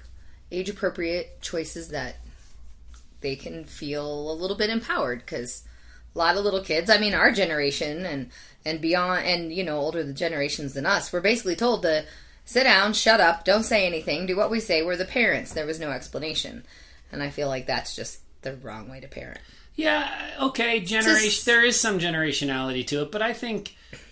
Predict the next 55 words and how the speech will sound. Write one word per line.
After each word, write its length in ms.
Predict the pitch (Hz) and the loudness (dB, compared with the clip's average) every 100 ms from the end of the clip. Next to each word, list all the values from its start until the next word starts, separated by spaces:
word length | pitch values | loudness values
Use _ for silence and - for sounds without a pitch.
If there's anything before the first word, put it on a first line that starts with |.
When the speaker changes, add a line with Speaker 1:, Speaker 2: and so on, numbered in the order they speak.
| - | -6
Speaker 2:
I 100 | 196 | -2
think 140 | 254 202 | 0 2
there's 160 | 190 | 2
a 60 | 165 | 4
lot 180 | 165 151 | 4 4
of 80 | 131 | 2
moms 380 | 139 151 139 | 0 2 2
out 220 | 127 120 - | 0 -2 -2
there 300 | 123 120 123 | 0 0 -2
in 220 | 139 123 | -4 -4
the 80 | 117 | -4
generation 560 | 120 123 120 113 123 | -2 -2 -2 -2 -4
above 300 | 113 113 113 | -4 -2 0
us 480 | 113 113 98 - - - - - - - - | 0 0 -2 -6 -10 -14 -18 -20 -20 -20 -4
that 380 | 127 117 110 - _ _ _ _ _ | 0 0 -2 -8 _ _ _ _ _
Speaker 1:
Like, 180 | 156 147 | -8 -2
younger 260 | 165 180 202 | -2 -2 -2
than 160 | 208 | -2
us? 360 | 208 226 - - | -2 -2 -4 -2
Speaker 2:
Older 280 | 165 135 120 | 0 2 0
than 120 | 113 | -2
us. 280 | 104 110 - | -6 -8 -4
Speaker 1:
Older 240 | 180 160 | -4 -6
than 140 | 143 120 | -10 -10
us, 180 | 107 - | -10 -10
okay. 180 | - - | -8 -6
Speaker 2:
That, 200 | 262 - | -6 -6
that, 160 | 294 - - - 240 | -10 -10 -20 -20 -8
like, 200 | 277 294 | -6 -4
I 160 | 320 | -6
think 260 | 294 320 220 | -4 -6 -2
your 140 | 208 | 0
mom 360 | 180 165 175 170 | 2 2 2 2
and 120 | 151 | 0
my 160 | 139 139 | 0 0
mom 500 | 135 135 135 127 - - - - - - - - - - - - | 2 2 0 -2 -6 -20 -20 -20 -20 -20 -20 -20 -20 -20 -20 0
Speaker 1:
They 160 | 269 247 | 2 4
gave 40 | |
Speaker 2:
gave 220 | 196 156 | 4 4
Speaker 1:
more 80 | - | 4
Speaker 2:
some 120 | 143 | 2
Speaker 1:
choice. 80 | 117 113 | 2 0
Speaker 2:
options 420 | - 131 120 113 | -2 -4 -4 0
and 80 | 466 | 2
Speaker 1:
Yeah, 100 | 480 | 2
Speaker 2:
gave 100 | 120 | 0
some 180 | 107 98 104 | -4 -10 -6
Speaker 1:
yeah, 160 | 170 | -4
Speaker 2:
choice. 100 | - | 0
Speaker 1:
and 80 | 233 | 2
that's 240 | 285 - | 2 0
Speaker 2:
I, 20 | 359 | 0
Speaker 1:
where 120 | 359 | -2
I 60 | |
learned 80 | 339 | -2